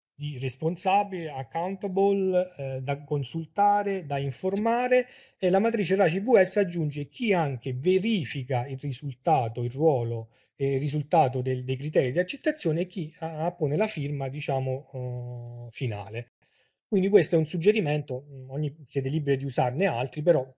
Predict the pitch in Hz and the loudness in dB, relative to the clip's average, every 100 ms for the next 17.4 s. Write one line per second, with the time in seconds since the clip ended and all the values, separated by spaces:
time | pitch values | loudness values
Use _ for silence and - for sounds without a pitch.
0 | _ 175 175 175 165 139 117 107 123 127 | _ -10 -2 0 2 0 -4 -6 -8 -6
1 | 127 156 139 131 127 131 143 131 127 131 | -6 -4 -2 -4 -4 -2 -2 -2 -6 -6
2 | 135 120 120 127 143 131 127 120 143 123 | -4 -2 -2 -2 -4 -6 -10 -6 -6 -6
3 | - 175 165 117 113 127 131 151 170 160 | -6 -2 0 -2 -6 -10 -8 -2 0 0
4 | - 131 175 196 135 127 120 131 - _ | -2 -12 -10 -8 -2 -2 -2 -6 -10 _
5 | _ _ - 156 170 131 147 160 135 123 | _ _ -4 0 2 2 2 0 2 2
6 | 120 127 127 127 123 123 120 117 117 117 | 0 0 -2 -2 -6 -6 -6 -8 -8 -10
7 | 117 117 117 117 117 113 117 120 - 113 | -10 -10 -12 -12 -14 -18 -20 -20 -20 -20
8 | - 143 135 160 143 131 131 156 131 120 | -6 -2 -2 -2 0 2 4 4 4 0
9 | 123 - 135 127 147 160 135 120 117 113 | -4 -6 -6 -4 -4 -4 -4 -4 -6 -12
10 | 113 113 110 113 - 104 - - - - | -16 -14 -14 -12 -12 -12 -16 -20 -20 -20
11 | _ _ _ _ _ _ _ _ _ _ | _ _ _ _ _ _ _ _ _ _
12 | _ _ _ _ _ _ _ _ _ - | _ _ _ _ _ _ _ _ _ 0
13 | 208 - 180 165 165 247 160 120 - - | 2 6 6 6 2 0 2 2 -2 2
14 | 175 185 185 165 240 226 160 139 156 175 | 4 4 2 0 2 6 6 6 4 4
15 | 240 220 165 139 156 180 131 143 147 220 | 2 2 2 4 2 2 2 2 2 2
16 | 185 131 123 139 147 170 135 131 127 120 | 2 0 -2 -6 -6 -2 -2 -2 -4 -6
17 | 110 107 - | -8 -16 -18